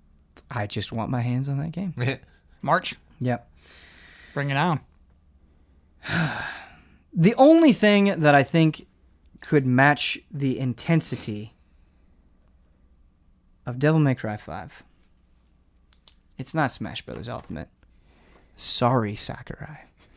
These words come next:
Speaker 1: It's not the, the beautiful love of Katamari Damacy. It's not even best narrative, quote unquote, Red Dead Redemption
Speaker 3: <laughs>
Speaker 1: two.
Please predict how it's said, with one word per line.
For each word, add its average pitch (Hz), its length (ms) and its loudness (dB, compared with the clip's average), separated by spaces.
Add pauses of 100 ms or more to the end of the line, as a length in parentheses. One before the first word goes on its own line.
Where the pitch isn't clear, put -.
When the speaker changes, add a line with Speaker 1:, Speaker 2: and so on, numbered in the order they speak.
(400)
Speaker 1:
It's 151 200 2
not 151 300 6
the, 131 320 2
the 131 120 -2
beautiful 139 460 4
love 127 560 4 (720)
of - 100 -20
Katamari 107 520 2
Damacy. 117 440 0 (1500)
It's 185 200 2
not 226 220 8
even 185 500 8 (580)
best 175 460 6
narrative, 196 600 8
quote 170 320 6
unquote, 151 360 6
Red 143 180 6
Dead 135 120 6
Redemption 127 400 4
Speaker 3:
<laughs> - 20 0
Speaker 1:
two. 143 420 6